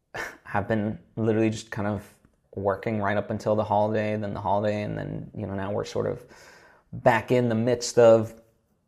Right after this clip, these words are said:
of it, you know, which in many ways is tragic, right? It's, it's quite unfortunate. Um, in a way, it almost feels like,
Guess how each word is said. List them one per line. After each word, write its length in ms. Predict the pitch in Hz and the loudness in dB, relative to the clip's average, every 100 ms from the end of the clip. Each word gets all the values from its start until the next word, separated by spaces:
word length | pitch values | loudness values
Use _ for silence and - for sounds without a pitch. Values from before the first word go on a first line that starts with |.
| _ _ _ _ - - _ | _ _ _ _ -18 -18 _
of 140 | 113 107 | -8 4
it, 440 | 180 - - - - _ _ 107 | 8 8 6 -10 -20 _ _ -8
you 120 | 101 | -6
know, 300 | 95 98 104 | -4 -4 -8
which 540 | - 107 107 - - - _ _ _ _ _ _ _ _ _ _ - | -6 -4 -4 -8 -14 -16 _ _ _ _ _ _ _ _ _ _ -8
in 80 | 123 | -2
many 140 | 185 | 0
ways 220 | 190 180 | 2 0
is 100 | 170 | -2
tragic, 600 | - - 135 113 - - | -6 -4 -2 -2 -6 -12
right? 320 | - 104 104 - | -8 -6 -6 -8
It's, 280 | 98 - - | -12 -14 -14
it's 180 | - - | -14 -8
quite 240 | - 107 | 0 0
unfortunate. 880 | 104 104 110 107 - 101 - - - _ _ - - _ _ - | 0 -6 -6 -6 -8 -14 -14 -20 -20 _ _ -20 -20 _ _ -16
Um, 240 | - - | -14 -12
in 80 | - | -8
a 80 | 107 | -4
way, 380 | 107 110 107 - | 0 2 0 -2
it 160 | 101 104 | -4 2
almost 380 | 120 120 113 - | 4 4 0 0
feels 300 | 113 110 107 | 4 4 4
like, 580 | 110 104 104 - - | 4 6 4 -4 -18